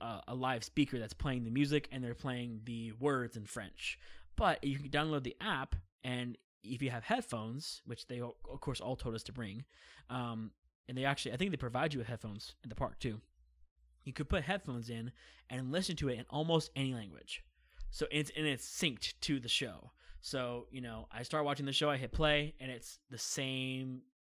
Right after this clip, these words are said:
show, but it's just played to me in English, so I can understand what's actually happening. And, you know, normally, like, if it's a Viking show, which there was a really cool Viking show, um, it, you know, I know what's happening, so I really don't need to listen to the English translation. Like,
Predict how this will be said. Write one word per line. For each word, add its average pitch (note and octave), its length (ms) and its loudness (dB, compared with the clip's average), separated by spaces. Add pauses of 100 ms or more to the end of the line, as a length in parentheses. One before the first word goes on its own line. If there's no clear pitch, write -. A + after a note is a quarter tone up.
show, A2+ 340 -2
but A2+ 100 -8
it's A2+ 120 -8
just - 240 -6
played B2+ 220 -6
to A#2+ 80 -8
me A2+ 80 -6
in A2 60 -10
English, G#2+ 440 -10
so A2+ 200 -8
I A#2+ 100 -6
can A#2+ 140 -6
understand A2 500 -6
what's A#2+ 180 -10
actually G#2+ 380 -6
happening. G#2+ 460 -10
And, A2+ 220 -12
you G#2 100 -14
know, A2+ 140 -8 (380)
normally, G#3+ 420 6
like, D3+ 180 4
if D#3+ 100 2
it's G3+ 140 4
a D#3 60 4
Viking C3+ 500 2
show, D3+ 320 8
which C3 220 0 (100)
there A#2 100 -2
was A2+ 120 -2
a A2 120 -8
really A2 240 -4
cool A2 140 -6
Viking A#2 320 -6
show, A#2 260 -4 (460)
um, A2 420 -4 (300)
it, B2+ 100 -12 (160)
you A2+ 120 -6
know, G#2+ 200 -6
I A#2 80 -4
know B2 140 0
what's A2+ 160 -4
happening, A2 340 -6
so A2+ 100 -6
I A2+ 40 -4
really A#2 160 -2
don't A2 100 -6
need A2 120 -6
to G#2+ 60 -6
listen A2 240 -8
to A2 120 -4
the G#2 160 -4 (100)
English A#2 280 -4
translation. G#2+ 480 -6
Like, A2 100 -8